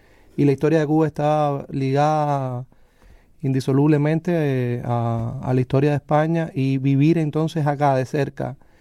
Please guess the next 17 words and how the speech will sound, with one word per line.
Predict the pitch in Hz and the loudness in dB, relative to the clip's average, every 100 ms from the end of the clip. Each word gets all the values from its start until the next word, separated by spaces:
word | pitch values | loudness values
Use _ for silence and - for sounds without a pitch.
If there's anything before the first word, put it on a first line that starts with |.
| _ _ _ - | _ _ _ -4
eh, | 131 131 127 123 | 0 2 2 2
conocer | 117 135 131 - 156 160 | 0 0 0 2 2 2
de | 147 | -2
cerca | - 147 139 131 | 0 -4 -2 -4
la | 127 | -2
historia | 127 - 143 147 139 | -4 -2 0 0 0
de | 135 | 0
este | 143 - | -2 -4
país | 143 143 160 | -2 -2 -2
que | 139 | -4
es | |
tan | - 135 | -4 -2
rica | 139 156 147 139 | -2 -2 -2 -2
y | |
que | 120 | -4
es | 127 | -6
tan, | - 135 131 127 123 | -2 -2 0 -2 -4